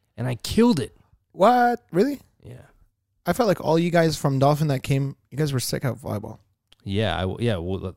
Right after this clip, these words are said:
Speaker 2: Well, so is our school too.
Speaker 1: Nah,
Speaker 2: Yeah.
Speaker 1: Hazel? What, do you, what do you
Speaker 2: Yo.
Speaker 1: guys call? Yeah, you went to, he went to a s-,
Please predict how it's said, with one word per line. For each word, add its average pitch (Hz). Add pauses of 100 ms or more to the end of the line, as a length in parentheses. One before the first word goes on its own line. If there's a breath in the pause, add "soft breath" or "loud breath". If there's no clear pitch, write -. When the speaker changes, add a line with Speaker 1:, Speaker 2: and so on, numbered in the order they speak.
Speaker 2:
Well, -
so 113
is 110
our 113
school -
too. - (880)
Speaker 1:
Nah, 95
Speaker 2:
Yeah. 101
Speaker 1:
Hazel? 127 (420)
What, 113
do 156
you, 156
what 131
do -
you -
Speaker 2:
Yo. -
Speaker 1:
guys 165
call? 95
Yeah, 120
you 113
went 180
to, 135
he 113
went 208
to 143
a -
s-, 104